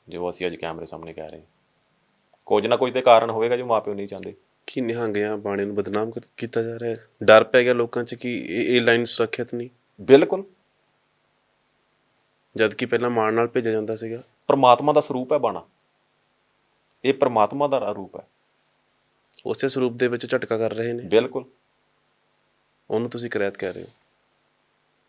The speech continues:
Speaker 1: ਜੇ
Speaker 2: ਹੂੰ।
Speaker 1: ਸਾਡੇ, ਦੇਖੋ, ਜਿਹੜੇ ਤੇ ਇਹਦੇ 'ਚ ਗਰਕ ਚੁੱਕੇ ਨੇ, ਸਾਨੂੰ ਉਹਨਾਂ ਨਾਲ ਕੋਈ ਲੈਣਾ ਦੇਣਾ ਨਹੀਂ।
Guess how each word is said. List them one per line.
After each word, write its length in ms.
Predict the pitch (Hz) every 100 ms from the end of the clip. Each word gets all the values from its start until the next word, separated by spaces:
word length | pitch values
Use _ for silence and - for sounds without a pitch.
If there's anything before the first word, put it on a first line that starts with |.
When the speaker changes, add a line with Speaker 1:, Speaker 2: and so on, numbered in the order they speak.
| -
Speaker 1:
ਜੇ 480 | 107 139 143 92 - _ _ _ -
Speaker 2:
ਹੂੰ। 200 | 98 98 _ _ _ _
Speaker 1:
ਸਾਡੇ, 800 | - - 127 113 131 135 139 131 - _ _ _ _ _ _ _ 120
ਦੇਖੋ, 340 | 135 139 98
ਜਿਹੜੇ 300 | 104 135 151
ਤੇ 200 | 151 147 143 143 139 - - _ -
ਇਹਦੇ 160 | 120 135
'ਚ 160 | 127
ਗਰਕ 420 | 127 117 110 104
ਚੁੱਕੇ 300 | 107 98 90
ਨੇ, 120 | 76 - _ _ _ _
ਸਾਨੂੰ 400 | - 117 110 107
ਉਹਨਾਂ 120 | 113
ਨਾਲ 100 | 113
ਕੋਈ 160 | 110 104
ਲੈਣਾ 220 | 101 82
ਦੇਣਾ 200 | 78
ਨਹੀਂ। 120 | 76